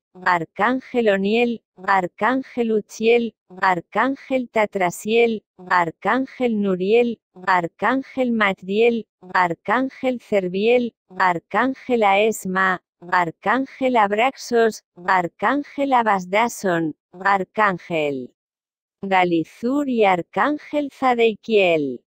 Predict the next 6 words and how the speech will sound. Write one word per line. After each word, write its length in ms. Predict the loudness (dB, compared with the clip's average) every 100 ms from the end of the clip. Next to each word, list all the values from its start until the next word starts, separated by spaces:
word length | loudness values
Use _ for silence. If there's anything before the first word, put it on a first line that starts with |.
| _ -4
Activo 760 | -4 -6 _ -4 -2 2 2
de 180 | 4 0
corto 560 | 2 0 0 0 2 2
y 80 |
largo 480 | 2 2 2 0 2
alcance. 1120 | 2 0 0 0 0 -2 -2 0 0 -2 -8